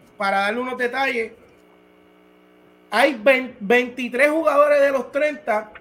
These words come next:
los cuatro lo tenemos. O sea que los cuatro los pusimos en la lista, veintitrés de esos treinta. Hay siete que pusimos tres de los cuatro. Y hay nueve jugadores que solo lo puso una persona. Esos nueve jugadores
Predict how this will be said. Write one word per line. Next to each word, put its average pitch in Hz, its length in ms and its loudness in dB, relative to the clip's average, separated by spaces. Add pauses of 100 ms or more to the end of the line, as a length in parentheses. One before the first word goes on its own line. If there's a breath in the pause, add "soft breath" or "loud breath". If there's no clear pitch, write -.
los 226 320 -2
cuatro 254 560 -2
lo 226 160 -6
tenemos. 185 400 -6 (360)
O 180 60 -20
sea 240 220 -2
que 214 140 -2
los 208 200 -6
cuatro 269 320 -2
los 277 160 0
pusimos 277 360 -6
en 269 40 -2
la 262 80 -4
lista, 269 300 -4
veintitrés 220 420 -6
de 240 60 -4
esos 240 200 -6
treinta. 180 460 -10 (160)
Hay 240 220 0
siete 220 760 -2
que 214 140 -4
pusimos 254 500 -8
tres 240 220 -4
de 254 80 -6
los 240 120 -4
cuatro. 165 420 -4 (400)
Y 208 120 -6
hay 254 380 2
nueve 240 480 0
jugadores 247 580 -2 (640)
que 208 160 -2
solo 233 240 -4
lo 240 100 0
puso 240 220 -10
una 226 140 -4
persona. 185 500 -10 (280)
Esos 214 240 -6
nueve 254 220 -4
jugadores 262 540 2